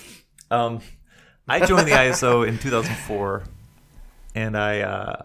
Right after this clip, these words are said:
I formally kinda left at the, um, sort of the end of twenty fifteen, but really kinda dropped out of activity. Kinda went on, like, a hiatus, sabbatical, whatever, in, like, twenty fourteen.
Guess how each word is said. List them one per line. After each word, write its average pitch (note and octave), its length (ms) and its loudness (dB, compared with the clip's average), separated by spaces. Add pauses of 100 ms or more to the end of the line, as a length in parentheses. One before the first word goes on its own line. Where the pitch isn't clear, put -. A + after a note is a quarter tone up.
I G#2 60 -8
formally G#2+ 720 -6 (240)
kinda G#2 200 -8
left G2+ 560 -4 (600)
at A2+ 280 -4
the, G#2+ 300 -4
um, F#2+ 440 -8 (220)
sort D#3 180 -4
of A#2+ 80 -4
the - 100 -6
end D3 220 0
of - 80 -10
twenty A#2+ 240 -2
fifteen, G#2+ 580 -6
but G#2 140 -4
really A2+ 640 -2
kinda G#2+ 240 -6
dropped G#2 260 0
out G#2 100 0
of G2 120 -4
activity. G2 680 -10 (380)
Kinda A2 200 0
went G#2 200 -4
on, G2 120 -6
like, F#2+ 160 -8
a G2 60 -12
hiatus, G2+ 480 -4
sabbatical, G2 580 -4
whatever, F#2+ 300 -6
in, G#2+ 80 -6
like, G#2 140 -8
twenty G#2+ 220 -6
fourteen. G2+ 500 -6